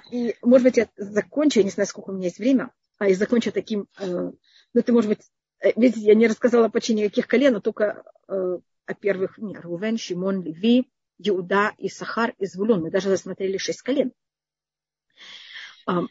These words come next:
и я рас-, э, если вы слышали про, э,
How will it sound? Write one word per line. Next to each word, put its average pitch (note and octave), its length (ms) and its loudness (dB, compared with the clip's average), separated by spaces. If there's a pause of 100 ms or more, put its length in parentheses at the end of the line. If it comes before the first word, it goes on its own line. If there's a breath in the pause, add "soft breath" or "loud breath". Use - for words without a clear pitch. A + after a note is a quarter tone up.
и A#3 60 6
я G#3 260 4
рас-, G3 260 -2
э, F3 540 -2
если A3 260 2
вы G3 80 -2
слышали G3 580 -2 (280)
про, F3 320 -2 (380)
э, F3+ 60 -6